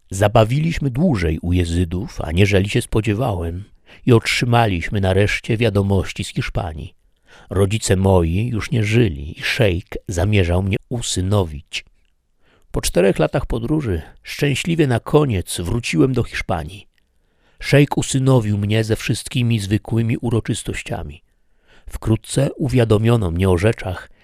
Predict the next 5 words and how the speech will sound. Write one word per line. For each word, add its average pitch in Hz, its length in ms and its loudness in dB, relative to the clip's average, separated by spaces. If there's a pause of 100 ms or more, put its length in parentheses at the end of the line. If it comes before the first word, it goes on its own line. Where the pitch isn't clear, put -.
(140)
nieznanych 104 720 0
nawet 92 460 0
sześciu - 520 -2
naczelnikom 107 680 -2
rodzin. 85 440 0